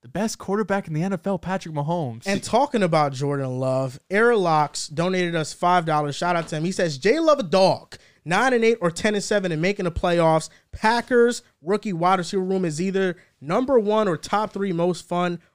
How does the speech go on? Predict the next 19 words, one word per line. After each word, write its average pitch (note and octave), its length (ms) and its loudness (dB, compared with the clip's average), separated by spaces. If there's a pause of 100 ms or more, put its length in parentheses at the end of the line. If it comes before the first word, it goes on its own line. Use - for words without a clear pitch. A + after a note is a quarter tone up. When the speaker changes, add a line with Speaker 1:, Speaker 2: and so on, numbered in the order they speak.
Speaker 2:
wide E3+ 360 2
receiver F3 440 -4
rooms E3+ 320 -2
to - 100 -8
watch. D3 420 0 (240)
Keep A3 440 -2
up F#3 260 0
the C#3+ 140 -4
good F3 500 -2
work, E3+ 480 0 (540)
boys." D3+ 600 0 (760)
I D#3 140 2
love D#3 680 2 (120)
a C#3+ 100 -8
good C#3+ 420 -2
old B2+ 460 -6 (180)
Jordan C3+ 460 -6
Love C3+ 400 -6 (520)
supporter. B2+ 800 -8